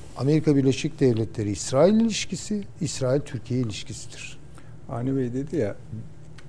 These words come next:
Speaker 2: bunu kongreye gönderse, ki o hemen yapılabilir bir şey.
Speaker 1: F on altılar için.
Speaker 2: Mesela
Speaker 1: Ha.
Speaker 2: gönderse bir kişi on beş gün içinde bir parlamenter, yani hem Temsilciler Meclisi kanadından hem Senato kanadından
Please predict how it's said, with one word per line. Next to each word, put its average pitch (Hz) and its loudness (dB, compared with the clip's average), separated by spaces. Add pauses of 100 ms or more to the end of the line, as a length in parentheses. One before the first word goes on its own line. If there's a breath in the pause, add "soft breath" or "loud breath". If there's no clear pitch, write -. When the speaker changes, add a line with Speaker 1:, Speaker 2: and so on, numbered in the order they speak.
(100)
Speaker 2:
bunu 143 4
kongreye 123 6
gönderse, 104 2 (600)
ki - -6
o 127 2
hemen 131 6
yapılabilir 98 2
bir - -10
şey. - -10 (240)
Speaker 1:
F 233 2
on 269 6
altılar 123 0
için. 120 -10 (140)
Speaker 2:
Mesela 156 2
Speaker 1:
Ha. 120 -4 (440 loud breath)
Speaker 2:
gönderse 120 6
bir 190 4
kişi 110 2 (120)
on 143 8
beş 127 6
gün 240 4
içinde 107 2
bir 156 10
parlamenter, 107 4
yani 101 0 (720 loud breath)
hem 117 4
Temsilciler 139 6
Meclisi 147 2
kanadından 160 -2
hem 143 2
Senato 101 0
kanadından 90 -4